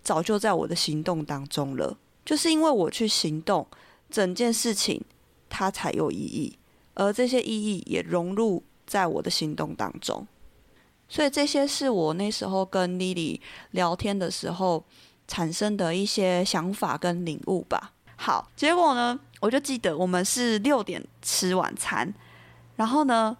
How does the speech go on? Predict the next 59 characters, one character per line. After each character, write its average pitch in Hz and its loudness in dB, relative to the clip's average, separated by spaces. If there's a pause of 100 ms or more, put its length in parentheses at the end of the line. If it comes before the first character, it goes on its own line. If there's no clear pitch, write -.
吃 - 2
到 285 6
晚 175 2
上 240 2
九 147 0
点， - -2 (240)
聊 202 2
到 254 6
晚 185 4
上 233 2
九 170 2
点， 175 0 (360)
那 254 2
家 269 4
餐 240 0
厅 233 0
要 247 2
关 202 0
门 180 0
了。 - -2 (340)
<laughs> - -4
然 262 2
后 330 4
我 254 4
就 311 -6
想 269 0
说 262 2
，“天 262 2
哪， 254 4
完 196 4
全 269 2
还 247 2
聊 196 4
不 185 -6
够。” 214 2
他 320 2
也 233 4
说 254 2 (100)
，“哎， 285 0 (120)
我 226 -2
们 202 2
下 254 2
一 262 0
摊 233 0
要 226 2
去 277 0
哪 180 0
里？” 165 -4 (260)
我 254 2
就 311 4
说 311 4
，“嗯， 277 2 (400)
还 302 0
是 359 4
要 359 4
去 359 -2
麦 339 2
当 226 0
劳。” 214 0